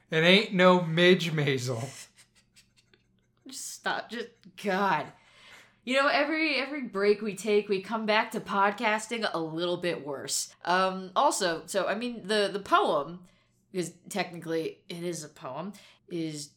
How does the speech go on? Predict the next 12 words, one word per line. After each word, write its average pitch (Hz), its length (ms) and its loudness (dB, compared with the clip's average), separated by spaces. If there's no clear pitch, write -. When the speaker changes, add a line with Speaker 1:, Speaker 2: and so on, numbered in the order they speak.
Speaker 2:
fourteen 330 840 -4
thousand 330 580 2
two 285 240 -6
hundred 262 300 -6
and 202 120 -8
thirty-three 262 560 -6
lines, 196 400 -2
so 165 200 -6
people 180 320 -10
usually 180 440 -6
just 151 400 -14
stick - 400 -10